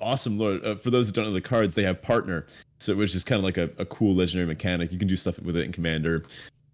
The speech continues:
I'd love to know what happened there. They're only mentioned on a, a handful of cards, but they seem like cool characters. And I suppose finally, honestly, fr-, from the most recent lore type ones,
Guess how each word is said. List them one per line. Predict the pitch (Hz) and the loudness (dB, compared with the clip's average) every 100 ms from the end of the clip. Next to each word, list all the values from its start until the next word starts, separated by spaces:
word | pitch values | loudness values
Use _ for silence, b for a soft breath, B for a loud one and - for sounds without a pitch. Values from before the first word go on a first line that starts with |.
| 113 | 0
I'd | 113 104 | 2 6
love | 131 160 | 6 6
to | 143 | 6
know | 123 117 | 6 6
what | 95 120 | 6 4
happened | 127 117 95 | 4 2 2
there. | 101 104 85 - _ _ - | 2 2 -2 -6 _ _ 0
They're | 127 | 4
only | 165 | 6
mentioned | 139 147 143 120 | 6 4 2 0
on | 104 | -2
a, | - | -2
a | 104 | -2
handful | 117 117 110 | -2 -2 0
of | 92 | -2
cards, | - 117 98 - | 0 0 0 0
but | 90 - - | -4 -4 -8
they | - | -4
seem | 92 113 | 0 0
like | 76 | 0
cool | 87 | -4
characters. | 80 78 76 - 90 - B B _ | -2 -2 -2 -4 -4 -6 B B _
And | 127 131 127 123 107 - _ _ - B B B _ - | 2 4 6 4 0 -6 _ _ -18 B B B _ 0
I | 135 | 2
suppose | 139 135 170 160 139 | 2 4 6 6 4
finally, | - 131 127 117 110 104 B B _ | 2 2 4 4 4 2 B B _
honestly, | 117 143 185 180 175 | 0 4 4 4 2
fr-, | 139 135 | -2 0
from | 165 151 135 | 4 4 2
the | 135 123 131 120 110 - | 0 6 8 8 6 4
most | 120 113 127 - | 4 6 6 4
recent | 92 101 110 113 - - _ - | 4 4 4 2 0 -8 _ -4
lore | 98 104 110 120 127 - | 2 6 8 8 6 2
type | - 120 113 | 0 0 2
ones, | 127 139 151 | 2 2 0